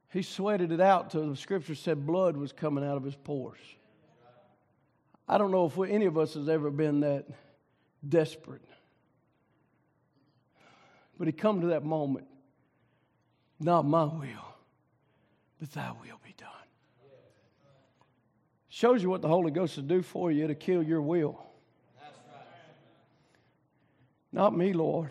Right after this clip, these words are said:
Not what I want. It's what you want for me, Lord. It's what you desire of me. Quickening.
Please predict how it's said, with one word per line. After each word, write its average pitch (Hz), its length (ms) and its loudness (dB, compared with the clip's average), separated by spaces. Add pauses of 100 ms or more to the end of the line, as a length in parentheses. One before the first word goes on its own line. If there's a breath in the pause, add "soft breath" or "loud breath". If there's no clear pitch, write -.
(100)
Not 185 220 -2
what 151 160 0
I 170 120 4
want. 151 380 -6 (800 soft breath)
It's - 140 -20
what - 180 -10
you 151 120 0
want 139 220 -4
for - 120 -16
me, 110 280 -12
Lord. - 280 -20 (1700 soft breath)
It's - 100 -16
what 160 220 -2
you 170 100 0
desire 135 540 -6
of - 80 -20
me. - 160 -20 (1700 soft breath)
Quickening. 233 540 4